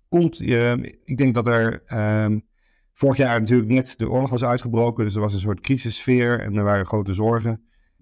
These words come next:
Maar de overheden hebben, ja, een aantal maatregelen genomen,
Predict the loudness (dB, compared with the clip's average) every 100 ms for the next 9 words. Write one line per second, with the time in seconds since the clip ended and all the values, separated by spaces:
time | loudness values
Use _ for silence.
0 | -6 -2 0 2 0 -2 0 0 2 2
1 | 4 2 0 -2 -2 -2 -2 0 2 2
2 | 2 2 2 2 2 4 2 2 -4